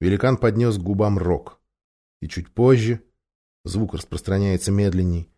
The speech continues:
они услышали голос рога, пугающий и высокий, полный странной и страшной красоты.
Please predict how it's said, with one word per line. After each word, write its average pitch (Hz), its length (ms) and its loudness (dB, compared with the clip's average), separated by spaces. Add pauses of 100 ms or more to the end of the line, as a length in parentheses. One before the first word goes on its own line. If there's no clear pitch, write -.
(320)
они 104 200 -2
услышали 143 600 4
голос 127 480 4
рога, 127 560 2 (540)
пугающий 135 760 6
и 131 200 0
высокий, 120 640 2 (440)
полный 127 360 4
странной 135 760 2
и - 200 -10
страшной 101 760 -2
красоты. 90 680 -4